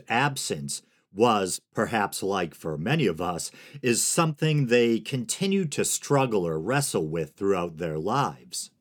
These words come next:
In his book, Being in Nothingness, Sartre describes himself as having had a quote-unquote, "mystic crisis" in his teens, and in his autobiography notably refers to the quote-unquote,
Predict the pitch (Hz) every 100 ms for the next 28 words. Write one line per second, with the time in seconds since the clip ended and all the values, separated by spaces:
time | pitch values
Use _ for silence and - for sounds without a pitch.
0 | _ 170 156 127 - - 202 170 - -
1 | - 127 110 92 82 92 143 151 113 87
2 | 76 71 - - 170 165 175 147 107 -
3 | - 139 135 113 - 92 78 110 85 80
4 | 80 - 147 120 98 82 - 151 123 90
5 | 80 78 - - - - - 190 190 151
6 | 107 - 151 107 87 107 143 - - 160
7 | - - 135 135 135 - 73 - 90 -
8 | - - - 180 123 76 - - - -
9 | - - - 147 143 151 113 - 135 156
10 | 143 123 107 117 170 139 104 - 90 92
11 | 135 139 131 110 113 90 90 - 143 123
12 | 117 - - 113 90 98 90 87 - -
13 | 107 87 85 - 98 95